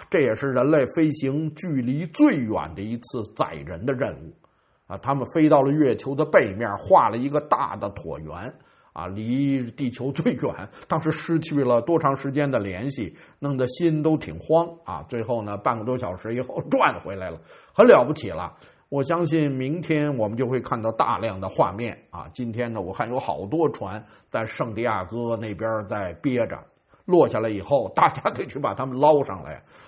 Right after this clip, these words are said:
啊，很了不起了。来说说经济。经济呢，昨天我们说了，它会公布新的三月份的C P I啊，物价指数。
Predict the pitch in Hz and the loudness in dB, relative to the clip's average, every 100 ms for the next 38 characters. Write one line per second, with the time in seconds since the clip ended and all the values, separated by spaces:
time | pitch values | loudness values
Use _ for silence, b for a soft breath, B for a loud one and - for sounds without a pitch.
0 | b b 73 - 82 - - 80 139 127 | b b -8 -8 -10 -8 -8 -4 -2 -2
1 | 71 92 - - - - b b b b | -4 -10 -12 -16 -18 -20 b b b b
2 | b 139 156 170 185 156 143 127 - 196 | b 4 4 6 6 6 6 6 2 -4
3 | 202 - - _ _ _ _ _ _ _ | -4 -6 -12 _ _ _ _ _ _ _
4 | _ _ _ _ _ _ b b b b | _ _ _ _ _ _ b b b b
5 | b b - 208 214 175 151 139 127 123 | b b -2 0 0 2 4 4 4 2
6 | 135 147 156 135 110 110 139 135 120 110 | 0 2 2 2 0 2 4 6 4 2
7 | 117 127 123 123 113 - 139 135 131 117 | 0 0 0 -2 -4 -4 -6 -6 -4 -4
8 | - 143 135 120 92 82 - 170 151 135 | -4 -4 -2 -2 -2 -6 -4 -2 0 -2
9 | 120 117 95 - - 160 151 - 127 131 | -4 -6 -8 -10 -10 -8 -6 -4 -2 0
10 | 151 - - _ _ _ _ - 78 73 | 0 -2 -12 _ _ _ _ -14 -12 -10
11 | 98 135 131 95 - - 80 143 214 | -6 -4 -4 -4 -8 -18 -10 -6 -6